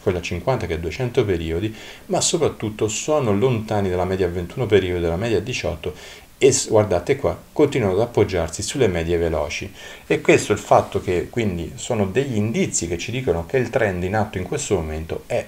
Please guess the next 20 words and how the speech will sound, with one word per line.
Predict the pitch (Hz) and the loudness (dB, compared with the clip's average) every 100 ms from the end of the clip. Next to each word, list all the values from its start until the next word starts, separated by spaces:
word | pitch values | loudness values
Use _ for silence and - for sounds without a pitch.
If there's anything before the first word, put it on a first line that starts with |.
| - | -4
estremamente | 160 - 135 98 92 92 90 95 | -2 0 2 2 2 -2 -4 -6
positivo. | 92 87 - 85 85 80 78 - - - - - - | -6 -6 -8 -8 -6 -6 -10 -16 -20 -20 -20 -18 -4
Non | 110 120 113 | 2 4 2
so | - 147 | 4 4
se | - 107 | 4 0
questo | - - | 0 0
trend | 92 98 90 | 0 0 0
continuerà | 87 90 - 95 92 92 | -2 -4 -2 -2 0 0
nei | 90 85 | -2 -2
prossimi | 90 - 90 87 | -2 -2 -4 -2
giorni. | 92 90 78 78 - - - - - | 0 0 0 -4 -12 -20 -20 -20 -12
Statisticamente | - - 98 90 113 107 - 107 117 110 117 120 | -6 0 2 2 0 0 0 0 2 2 0 0
possiamo | 131 101 - 87 | 2 2 2 0
dire | 87 110 87 | 2 2 0
che | - | 0
in | 98 92 | -2 -2
questo | 87 90 - | -4 -4 0
momento | 107 117 127 87 - | 2 4 2 0 -2
il | 78 87 | -4 0
gas, | 95 85 - | 0 0 0